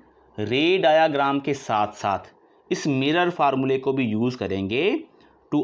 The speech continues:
obtain the nature, size, real and invertness of the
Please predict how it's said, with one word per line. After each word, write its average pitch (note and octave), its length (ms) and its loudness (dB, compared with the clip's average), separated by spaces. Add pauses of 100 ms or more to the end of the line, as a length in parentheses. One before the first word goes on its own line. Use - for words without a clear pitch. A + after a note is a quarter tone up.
obtain B2 640 0
the C3 120 0
nature, A2+ 920 0 (360)
size, B2+ 920 0 (440)
real B2 520 2
and A#2+ 320 -2
invertness A#2+ 880 -2
of F#2 280 -4
the A#2+ 180 -2